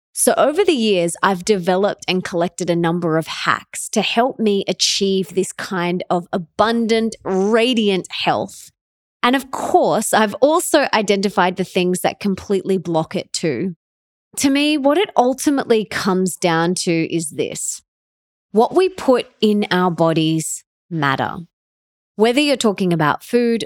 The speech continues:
liquid, movement, thoughts, whatever, the rule still holds.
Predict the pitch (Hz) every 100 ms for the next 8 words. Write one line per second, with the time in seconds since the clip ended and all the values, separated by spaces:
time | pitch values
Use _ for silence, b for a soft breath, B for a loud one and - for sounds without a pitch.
0 | - 196 190 208 190 175 175 180 180 175
1 | - - 170 165 - - 165 160 151 151
2 | - - 180 175 185 190 196 - - -
3 | - 175 165 156 - 151 143 - - -